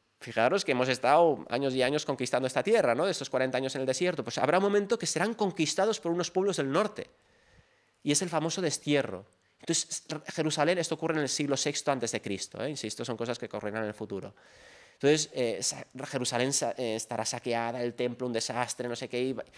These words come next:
y son deportados a Babilonia, ¿no? Esto es un ca-, un acontecimiento muy importante y los salmos se hacen eco de ello. Bueno, pues lo que se dice, lo que se remarca mucho en estos, en estos siete libros, ¿no? Bueno, no sé cuántos hay libros, pero en estos libros de aquí,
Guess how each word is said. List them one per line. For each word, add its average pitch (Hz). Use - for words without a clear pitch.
y 135
son 139
deportados 139
a 135
Babilonia, 101
¿no? 131
Esto -
es 139
un 143
ca-, 143
un 135
acontecimiento 131
muy 143
importante 135
y 160
los 113
salmos 131
se -
hacen 117
eco 110
de 151
ello. 120
Bueno, 151
pues 127
lo 139
que 139
se -
dice, 160
lo 131
que 135
se 139
remarca 196
mucho 214
en 156
estos, 156
en 135
estos 156
siete 151
libros, 139
¿no? 117
Bueno, 113
no 107
sé 113
cuántos 110
hay 110
libros, 147
pero -
en -
estos 135
libros 139
de 123
aquí, 160